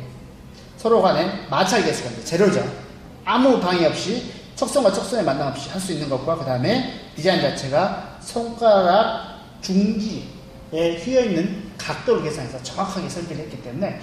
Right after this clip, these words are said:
굉장히 편한 그런 느낌을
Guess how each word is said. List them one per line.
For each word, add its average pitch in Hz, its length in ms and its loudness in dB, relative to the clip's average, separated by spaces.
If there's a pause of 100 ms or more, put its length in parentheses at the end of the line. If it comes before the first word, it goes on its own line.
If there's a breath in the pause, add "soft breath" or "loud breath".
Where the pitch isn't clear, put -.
(260 loud breath)
굉장히 185 560 2
편한 - 540 -2 (680)
그런 160 180 -2
느낌을 143 460 -6